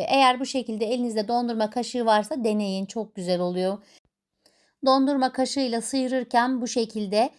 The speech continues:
kakaolu ve beyaz kısmını beraber sıyırıyorum. Ee, bu şekilde iki renkli bir renk alıyor gerçekten.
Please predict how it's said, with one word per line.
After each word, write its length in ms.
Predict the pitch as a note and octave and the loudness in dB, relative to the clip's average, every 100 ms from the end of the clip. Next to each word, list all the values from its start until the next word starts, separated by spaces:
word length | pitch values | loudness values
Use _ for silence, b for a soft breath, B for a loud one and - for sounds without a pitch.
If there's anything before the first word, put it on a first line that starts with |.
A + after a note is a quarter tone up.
| b - | b -2
kakaolu 560 | A#3+ A#3 B3+ B3 A3+ | -2 2 0 2 2
ve 140 | G#3+ G3+ | 4 6
beyaz 300 | A3 A#3 - | 4 4 -2
kısmını 460 | A3+ - A3+ B3+ | -8 -6 -6 2
beraber 440 | A3 G#3 G#3 A3 A3 | 4 6 6 4 0
sıyırıyorum. 720 | - G#3 F#3 F#3 F#3+ B3+ D#4+ b b - | -2 -4 -4 -2 -2 -4 -6 b b -4
Ee, 260 | F#3+ F#3+ F#3 G3+ | 0 0 0 -4
bu 60 | |
şekilde 500 | G#3+ A3+ A3 G#3 B3 - | -4 -4 -4 -4 -4 -4
iki 240 | A3+ - | -8 -2
renkli 380 | B3 G3+ G3+ G3 | -2 -2 -4 -4
bir 180 | F#3 F3 | -4 0
renk 260 | G3+ G#3+ A3+ | -2 0 -2
alıyor 320 | G3+ F3+ E3+ | 0 0 0
gerçekten. 800 | G3+ F3+ F3 F3+ - G#3+ B3+ | 2 2 0 -8 -4 -4 -4